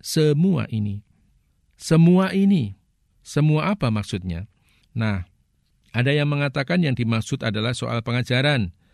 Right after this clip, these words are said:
Itu masuk akal, karena memang tidak ada yang bisa mengajar di bait Allah kecuali sudah ditahbiskan oleh Sanhedrin. Ada juga yang berpikir itu tentang mujizat-mujizat,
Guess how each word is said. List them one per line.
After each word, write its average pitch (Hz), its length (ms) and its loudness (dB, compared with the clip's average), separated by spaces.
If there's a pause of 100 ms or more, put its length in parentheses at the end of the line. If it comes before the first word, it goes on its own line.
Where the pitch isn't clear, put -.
(240)
Itu 104 240 -6
masuk 98 240 -6
akal, 95 520 -8
karena 127 200 -4
memang 147 320 -2
tidak 120 280 -2
ada 123 40 -4
yang 120 160 -2
bisa 110 160 -6
mengajar 113 440 -4
di 107 120 -6
bait 113 480 -8
Allah 101 320 -6 (400)
kecuali 165 640 -4
sudah 143 640 -4
ditahbiskan 101 1200 -6 (400)
oleh 95 160 -4
Sanhedrin. 120 720 -2 (720)
Ada 127 320 2
juga 151 240 0
yang 180 160 0
berpikir 135 560 -4
itu 139 240 -4
tentang 131 400 -2
mujizat-mujizat, 120 1120 -4